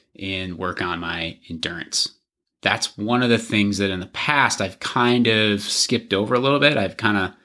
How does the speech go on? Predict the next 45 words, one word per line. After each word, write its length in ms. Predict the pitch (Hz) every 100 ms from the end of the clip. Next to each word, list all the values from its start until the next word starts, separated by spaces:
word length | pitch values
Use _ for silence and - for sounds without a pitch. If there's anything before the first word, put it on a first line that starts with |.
| _ _ _ _ -
if 180 | -
I've 280 | - 95 87 - 95
limited 480 | - 107 110 113 107
on 160 | 104
time, 380 | 92 107 110 127
then 140 | 101 90
I 180 | 87
tend 240 | 87 - 95
to 60 |
do, 400 | 87 92 90 90 - _ _ _ _ _ _
you 120 | 104
know, 200 | 82 80 - _ _ _ _
shorter 420 | - - 98 101
workouts 500 | 90 87 95 90 85
and 100 | 87
higher 340 | 85 90 87 85
intensity. 680 | 82 80 101 - 80 85 - _ _ _ _ -
So 160 | 92
what 140 | 95 101
I 60 |
was 100 | 101
trying 160 | - 98
to 60 | 90
do 160 | 110
here 260 | 104 120 104
is 300 | 85 - -
still 260 | - - 110
do 200 | 107 98
all 120 | 95
my 220 | 95 90
short, 400 | - 104 101 -
high 160 | - 92
intensity 420 | 90 113 101 92
workouts, 420 | 90 87 90 87
but 120 | 90
also 340 | - 87 - 85
added 360 | 85 82 82
in 160 | 90 87
the 120 | 87
endurance 380 | 80 85 82 -
stuff. 340 | - 76 - - - - _ _ _ - -
Uh, 180 | - -
so 200 | - 123
what 220 | 127 160
that 300 | 151 123 -